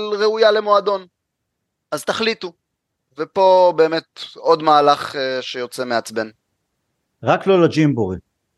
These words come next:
Speaker 2: אם הוא מקשיב לנו, לא לג'ימבורי, זה מלכודת של
Speaker 1: יש,
Speaker 2: חיידקים,
Speaker 1: אה, ו-
Speaker 2: אתה מביא את הילדים, הם חולים, מקיאים,
Speaker 1: איזה
Speaker 2: לא
Speaker 1: ג'ימבורי יש באנגליה? אה, יש, ספר לנו, טל, מה?
Speaker 2: לא, יש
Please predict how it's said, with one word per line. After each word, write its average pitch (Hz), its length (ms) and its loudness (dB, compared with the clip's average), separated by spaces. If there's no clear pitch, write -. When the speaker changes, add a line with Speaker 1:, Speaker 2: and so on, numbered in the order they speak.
Speaker 2:
אם 143 100 0
הוא 165 120 2
מקשיב 156 360 -2
לנו, 175 300 0
לא 156 160 2
לג'ימבורי, 165 640 2
זה 135 160 0
מלכודת 123 460 0
של 139 100 -6
Speaker 1:
יש, 110 60 -12
Speaker 2:
חיידקים, 190 320 2
Speaker 1:
אה, 185 280 2
ו- - 40 0
Speaker 2:
אתה 139 160 2
מביא 156 140 2
את 185 80 -2
הילדים, 170 460 4
הם 180 120 4
חולים, 170 440 2
מקיאים, 156 320 -2
Speaker 1:
איזה 165 220 2
Speaker 2:
לא 175 120 4
Speaker 1:
ג'ימבורי 190 420 0
יש 185 260 2
באנגליה? 151 680 0
אה, 113 360 -8
יש, - 260 -14
ספר 143 280 -6
לנו, 123 300 -8
טל, 120 220 -2
מה? 123 340 -8
Speaker 2:
לא, 339 320 0
יש 440 100 -2